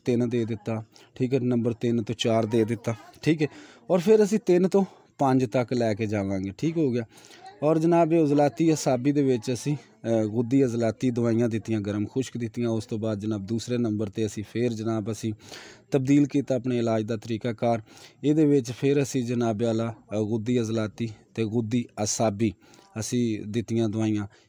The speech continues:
ਇਹਦੇ ਨਾਲ ਮਜ਼ੀਦ ਬਿਹਤਰ ਹੋ ਗਿਆ ਮਰੀਜ਼। ਮਰੀਜ਼ ਬਿਹਤਰ ਹੋਣ ਤੋਂ ਬਾਅਦ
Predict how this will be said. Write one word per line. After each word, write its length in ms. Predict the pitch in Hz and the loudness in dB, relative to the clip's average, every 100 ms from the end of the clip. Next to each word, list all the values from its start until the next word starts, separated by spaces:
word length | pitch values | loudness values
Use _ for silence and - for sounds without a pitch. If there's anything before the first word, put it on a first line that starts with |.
| - | -4
ਇਹਦੇ 220 | 123 127 | -2 0
ਨਾਲ 220 | 127 120 117 | 2 2 0
ਮਜ਼ੀਦ 380 | 113 107 123 | -2 -2 -2
ਬਿਹਤਰ 300 | 117 120 - | -2 -4 -2
ਹੋ 120 | 120 110 | -4 -4
ਗਿਆ 120 | 113 | -4
ਮਰੀਜ਼। 280 | 110 107 104 - - | -2 -4 -6 -10 -4
ਮਰੀਜ਼ 320 | 110 117 110 | 0 0 0
ਬਿਹਤਰ 340 | 98 107 - 101 | -2 -4 -4 -6
ਹੋਣ 240 | 101 101 | -4 -6
ਤੋਂ 160 | - 98 | -6 -4
ਬਾਅਦ 400 | 101 120 120 | 2 2 2